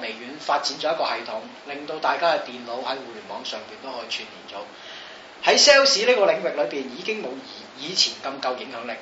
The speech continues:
以前 sales 係好大影響力，令到你可以決定買一件貨與唔買一件貨。而家大家買一件貨嘅時候，你唔信你可以上去 Yahoo 討論區，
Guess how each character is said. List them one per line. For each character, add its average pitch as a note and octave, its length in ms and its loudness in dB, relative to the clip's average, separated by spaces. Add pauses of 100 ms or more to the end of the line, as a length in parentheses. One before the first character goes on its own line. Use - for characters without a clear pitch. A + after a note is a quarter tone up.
(100)
以 G#3+ 120 -2
前 C3+ 200 0
sales B3 280 6
係 F3+ 120 8
好 B2+ 240 2
大 C3 140 4
影 B2 160 -4
響 C3 140 -2
力， B2+ 80 -2 (140)
令 D#3 160 -4
到 F3+ 120 2
你 F3+ 60 2
可 D#3 360 2
以 E3 120 -8
決 - 160 -8
定 B2 140 -4
買 C3+ 200 2
一 E3+ 60 -2
件 B2+ 120 -4
貨 B2 180 -6
與 B2 160 -10
唔 G#2+ 160 -14
買 A2+ 140 -2
一 D3 80 -8
件 C#3+ 80 -10 (100)
貨。 G2+ 160 -8 (460)
而 E3 160 -4
家 D4+ 140 10
大 F#3+ 180 6
家 C4 120 8
買 G#3+ 180 8
一 - 80 2
件 F3 140 0
貨 F#3 200 6
嘅 - 20 6
時 C#3 160 4
候， C3 140 4
你 F3+ 240 2
唔 C3+ 200 -8
信 F3 160 2
你 F3 120 4
可 E3+ 120 8
以 F3 40 6
上 D#3+ 220 4
去 D#3+ 60 2
Yahoo D3 280 4
討 D#3+ 100 -2
論 D3 180 -2
區， D#3+ 380 0